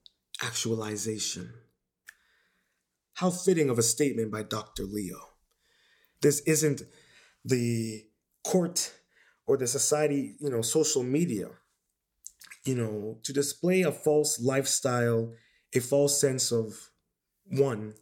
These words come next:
self, a true self, one's actualization. Another truly admirable technique they use to domesticate us with social media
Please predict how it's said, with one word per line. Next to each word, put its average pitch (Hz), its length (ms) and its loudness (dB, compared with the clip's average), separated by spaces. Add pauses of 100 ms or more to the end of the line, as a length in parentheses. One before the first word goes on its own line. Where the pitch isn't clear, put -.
(220)
self, - 640 -8 (520)
a 120 60 -8
true 214 220 -4
self, - 560 -8 (400)
one's 131 380 0
actualization. 120 1120 -2 (1120)
Another 151 340 2
truly 170 600 2
admirable 131 880 0 (400)
technique 139 640 0
they 127 140 0
use 131 480 0
to 117 300 -2
domesticate 117 760 -4
us - 320 -8 (800)
with 120 220 -2
social 123 420 0
media 117 800 0